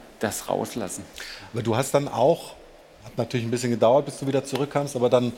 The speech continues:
Speaker 2: auch unheimlich viel positive, äh, Resonanz bekommen, glaub ich. Also das ist ja auch was Besonderes. Dein erstes Spiel war dann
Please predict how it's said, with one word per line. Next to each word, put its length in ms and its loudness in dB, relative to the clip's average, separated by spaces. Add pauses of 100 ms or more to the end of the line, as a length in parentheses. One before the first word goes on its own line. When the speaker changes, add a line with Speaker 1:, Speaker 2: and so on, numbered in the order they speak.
(420)
Speaker 2:
auch 200 -4
unheimlich 320 0
viel 120 -2
positive, 680 2 (920)
äh, 20 -10
Resonanz 460 2
bekommen, 420 0
glaub 220 6
ich. 100 -2
Also 240 -4
das 180 0
ist 140 -4
ja 100 4
auch 140 4
was 140 2
Besonderes. 480 4
Dein 160 4
erstes 260 2
Spiel 320 2
war 160 10
dann 240 6